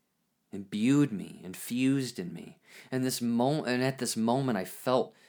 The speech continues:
I felt so present and free and alive. <laughs> Imagine that. I was writing about that too.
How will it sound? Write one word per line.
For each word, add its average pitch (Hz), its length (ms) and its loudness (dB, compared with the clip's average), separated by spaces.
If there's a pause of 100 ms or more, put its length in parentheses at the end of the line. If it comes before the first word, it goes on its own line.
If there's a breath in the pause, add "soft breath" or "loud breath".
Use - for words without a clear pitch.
(220 soft breath)
I - 40 -8
felt - 300 -6
so 147 360 0
present - 720 -6 (500 soft breath)
and 101 160 -6
free 120 580 -2 (1040)
and 117 100 -4
alive. 107 680 -2 (440)
<laughs> - 500 -10
Imagine 147 380 8
that. 151 180 12
I 117 80 12
was 113 160 4
writing 131 320 10
about 90 260 0
that 92 200 -2
too. - 300 -10